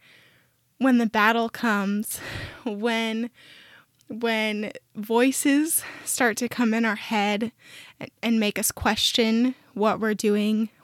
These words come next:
or where God has us, we're gonna recite what God says about us. And then we're gonna recall. We're gonna recall what God has brought us out of. We're gonna recall that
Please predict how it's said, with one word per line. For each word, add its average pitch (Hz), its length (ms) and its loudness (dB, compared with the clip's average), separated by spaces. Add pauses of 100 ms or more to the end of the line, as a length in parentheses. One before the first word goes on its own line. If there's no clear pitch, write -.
or 214 120 -4
where 220 280 -2
God 214 220 2
has 214 280 -4
us, 240 220 -4
we're 262 120 2
gonna 254 200 4
recite 214 720 -2 (600)
what 220 260 0
God 202 240 0
says - 260 -8
about - 380 -6
us. - 260 -14 (420)
And 240 140 4
then 269 120 6
we're 269 80 4
gonna 254 200 0
recall. - 580 -6 (260)
We're 226 120 -2
gonna 247 160 2
recall 220 540 0
what 220 200 -6
God 208 240 4
has 226 180 -4
brought 190 260 -2
us 202 160 -8
out - 200 0
of. - 220 -12 (400)
We're 233 80 -2
gonna 240 140 0
recall 233 640 4 (560)
that 214 280 4